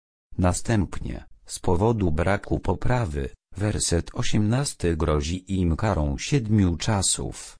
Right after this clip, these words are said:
Wersety dziewiętnasty i dwudziesty cofają się wstecz i ponownie proroczo mówią o karach stosowanych w czasach sędziów i królów,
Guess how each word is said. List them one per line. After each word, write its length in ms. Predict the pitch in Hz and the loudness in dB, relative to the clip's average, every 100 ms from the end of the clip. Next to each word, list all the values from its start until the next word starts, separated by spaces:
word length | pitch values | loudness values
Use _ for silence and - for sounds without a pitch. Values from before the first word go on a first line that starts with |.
| _ _ _ - | _ _ _ -4
Wersety 720 | 85 90 - 120 85 - 107 | 0 0 0 -2 -2 0 0
dziewiętnasty 840 | 87 82 82 101 123 143 - 87 76 | 0 0 0 0 0 -2 -2 -2 -2
i 220 | - 92 | -4 -4
dwudziesty 640 | 78 78 110 113 - 101 | -2 -2 0 -2 0 0
cofają 600 | - 104 - 139 131 117 | 2 -2 0 0 2 2
się 220 | 113 104 | 0 -2
wstecz 520 | - - - 135 - - | 0 -2 0 -2 -2 -6
i 160 | 131 | -4
ponownie 600 | 85 82 80 80 90 92 | 0 2 2 0 0 0
proroczo 500 | - 92 95 101 95 | 2 2 2 2 0
mówią 600 | 87 123 151 147 143 139 | 4 4 4 4 4 2
o 300 | - 90 82 | 0 0 0
karach 520 | - 117 120 110 85 - | 0 0 2 0 0 -4
stosowanych 840 | - 101 90 82 92 90 76 - | -4 -2 0 2 2 2 0 -6
w 60 | - | -4
czasach 540 | 139 139 107 90 - | -2 0 0 0 -2
sędziów 640 | - 147 139 95 95 - | 0 4 4 2 -2 -2
i 200 | 107 90 | 0 0
królów, 720 | 73 - 120 104 98 85 - | 2 4 6 4 2 -2 -6